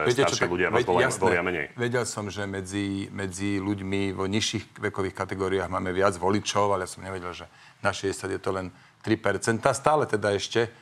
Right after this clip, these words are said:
Speaker 1: tri percentá je viac ako nula. Nie každá strana oslovuje všetkých rovnako. Ja si myslím, keby, že tento istý graf spravíte,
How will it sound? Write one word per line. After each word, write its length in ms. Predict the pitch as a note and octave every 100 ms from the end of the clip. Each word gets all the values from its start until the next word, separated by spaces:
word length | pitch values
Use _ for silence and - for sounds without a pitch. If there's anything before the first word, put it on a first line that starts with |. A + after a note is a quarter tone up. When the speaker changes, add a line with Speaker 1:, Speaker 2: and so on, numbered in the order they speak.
| - - _
Speaker 1:
tri 160 | A2 G2+
percentá 480 | G#2+ G#2+ G2+ A2
je 80 | G#2+
viac 240 | G2 G#2 G#2
ako 160 | -
nula. 480 | G#2+ G2 G2 A#2+ A#2 - _ -
Nie 160 | B2+ A2+
každá 320 | G#2+ G#2 G2+
strana 320 | - G2+ G2+
oslovuje 320 | G2 - G2
všetkých 400 | F#2+ G#2 - F#2
rovnako. 400 | G2+ G#2 F#2+ G2+
Ja 80 | G2+
si 80 | -
myslím, 240 | A2+ A2+
keby, 140 | A2 G2
že 80 | G2
tento 320 | G#2+ A2 A2+
istý 240 | G2+ A#2
graf 240 | G#2 G#2 -
spravíte, 640 | G#2+ G2+ G#2 - G#2 F2+